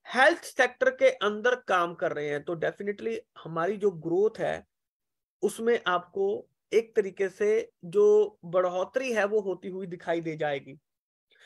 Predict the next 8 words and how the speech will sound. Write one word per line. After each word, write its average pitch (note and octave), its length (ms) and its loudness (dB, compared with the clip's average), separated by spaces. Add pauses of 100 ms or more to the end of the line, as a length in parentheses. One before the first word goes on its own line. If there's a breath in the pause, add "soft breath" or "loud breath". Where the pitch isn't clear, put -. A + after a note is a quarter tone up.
(180 soft breath)
क्योंकि A3 260 2 (200)
हमारे A#3 340 4
पास C#4+ 260 2
में C#4 80 0
हेल्थ A#3+ 260 2
प्रोडक्ट A#3 200 -4
मौजूद F#3 440 -2
हैं, C3+ 200 -10